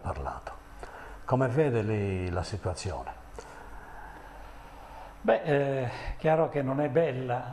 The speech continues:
Speaker 2: non è bella quando si
Speaker 1: Glielo chiedo,
Speaker 2: rompe
Speaker 1: glielo chiedo come presidente del comitato,
Speaker 2: Certo.
Speaker 1: non come membro della commissione, ehm,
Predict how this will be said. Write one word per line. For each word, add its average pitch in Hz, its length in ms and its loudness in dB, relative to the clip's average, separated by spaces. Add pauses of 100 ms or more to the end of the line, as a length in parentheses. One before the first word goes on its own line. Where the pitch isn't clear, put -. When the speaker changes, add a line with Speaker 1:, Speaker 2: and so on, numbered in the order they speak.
Speaker 2:
non 139 240 -2
è 139 40 0
bella 139 440 4
quando 135 840 0 (600)
si - 180 2
Speaker 1:
Glielo 123 140 8
chiedo, 156 240 8
Speaker 2:
rompe 156 240 4
Speaker 1:
glielo 139 200 6
chiedo 151 260 8
come 127 200 4
presidente 123 580 4
del 104 140 4
comitato, 90 600 0
Speaker 2:
Certo. 127 480 0
Speaker 1:
non 147 240 8
come 120 580 4
membro 120 840 4
della 110 340 4
commissione, 113 920 2 (120)
ehm, 85 1200 0